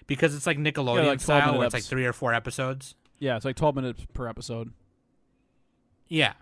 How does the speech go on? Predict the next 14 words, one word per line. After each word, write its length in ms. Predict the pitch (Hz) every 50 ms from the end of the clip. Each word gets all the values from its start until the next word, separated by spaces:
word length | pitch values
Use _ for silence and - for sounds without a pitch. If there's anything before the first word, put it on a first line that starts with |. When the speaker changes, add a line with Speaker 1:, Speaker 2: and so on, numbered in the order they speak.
| _ -
Speaker 2:
Not 100 | 131 131
including 320 | 123 117 - 131 117 117
O 120 | 113 113 110
P 100 | - 110
E 100 | 117 117
D. 80 | 117 117
Speaker 1:
Yeah. 60 | 117 113
Speaker 2:
So, 220 | - - 120 113
yeah, 200 | 117 135 143 135
I 160 | 123 131 113
mean, 140 | 131 135 123 - _ _ _ _ _ _ _ -
it, 120 | 202 208 -
it, 180 | 233 220 - 226
it's 140 | 220 -